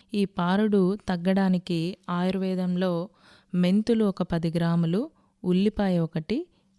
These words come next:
వెల్లుల్లి రెబ్బ ఒకటి, జీలకర్ర పది గ్రాములు,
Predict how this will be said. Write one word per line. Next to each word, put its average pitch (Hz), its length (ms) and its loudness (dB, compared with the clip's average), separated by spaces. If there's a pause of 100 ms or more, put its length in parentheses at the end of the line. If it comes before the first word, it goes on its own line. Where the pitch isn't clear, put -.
వెల్లుల్లి 196 560 2
రెబ్బ 180 340 -2
ఒకటి, 165 360 -4 (500)
జీలకర్ర 202 600 0
పది 165 260 -4
గ్రాములు, 170 460 0